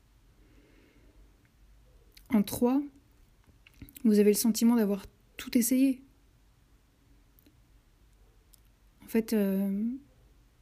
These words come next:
vous avez déjà, déjà cherché des solutions, il y a déjà eu des moments où vous alliez mieux, il y a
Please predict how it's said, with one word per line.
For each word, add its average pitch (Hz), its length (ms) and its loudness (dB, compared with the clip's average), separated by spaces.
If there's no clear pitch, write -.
vous 196 220 0
avez 180 160 0
déjà, 233 480 2
déjà 220 240 2
cherché - 260 -8
des 190 80 -2
solutions, 214 500 -2
il 214 60 0
y 196 60 -2
a - 20 -6
déjà 190 260 0
eu 220 60 4
des 202 120 2
moments 208 280 2
où 214 40 2
vous 196 180 0
alliez 190 220 0
mieux, 202 340 0
il 196 60 -6
y 196 60 -6
a 226 120 -6